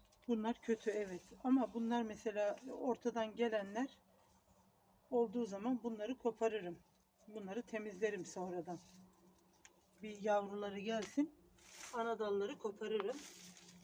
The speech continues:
Yani çiçeğimi kurtarmış olacağım Allah izin verirse.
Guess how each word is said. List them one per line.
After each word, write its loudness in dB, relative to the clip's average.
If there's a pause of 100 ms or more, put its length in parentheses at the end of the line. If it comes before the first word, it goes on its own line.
(1000)
Yani 2 (600)
çiçeğimi 0 (840)
kurtarmış 2
olacağım 0
Allah -4
izin -8
verirse. -10